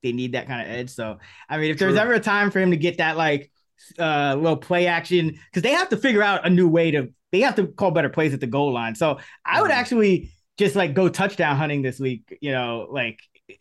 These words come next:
Speaker 1: they're gonna have to, if they get down there, they're gonna have to do something different than just, you know, drop back fields and let him try to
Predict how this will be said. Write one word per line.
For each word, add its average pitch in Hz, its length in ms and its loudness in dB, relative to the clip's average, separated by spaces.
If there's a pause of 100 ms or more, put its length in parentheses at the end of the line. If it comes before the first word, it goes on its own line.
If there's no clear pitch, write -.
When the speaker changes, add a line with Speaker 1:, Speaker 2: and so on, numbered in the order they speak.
(200)
Speaker 1:
they're 175 140 -2
gonna 202 180 2
have 160 200 0
to, 147 140 -4
if 170 120 -4
they 214 140 0
get 208 200 0
down 170 220 0
there, 147 100 0
they're 156 100 0
gonna 196 140 0
have 165 220 -2
to 151 100 -4
do 139 220 -2
something 135 380 -2
different 127 400 -6
than 127 160 -4
just, 117 340 -10 (600)
you 151 120 0
know, 120 320 -2 (200)
drop 147 220 -2
back 139 200 -2
fields 143 420 -2
and 113 220 -10 (260)
let 151 160 -2
him 131 120 -4
try 135 180 -2
to 123 120 -6